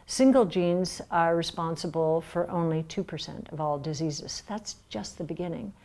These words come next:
So the idea of two hundred to, to, to three hundred billion dollars, certainly in the bubble, easy, easy. Uh, today, those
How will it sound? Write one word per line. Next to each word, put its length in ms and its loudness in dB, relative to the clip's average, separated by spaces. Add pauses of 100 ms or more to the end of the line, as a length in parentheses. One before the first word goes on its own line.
(360)
So 440 8
the 180 6
idea 880 6
of 220 2 (140)
two 140 6
hundred 300 4
to, 100 -6 (300)
to, 360 2 (100)
to 160 2
three 240 6
hundred 320 2
billion 320 4
dollars, 440 4
certainly 440 6
in 80 6
the 80 2
bubble, 480 6 (580)
easy, 480 6 (180)
easy. 440 2 (680)
Uh, 300 4 (180)
today, 600 4 (360)
those 560 6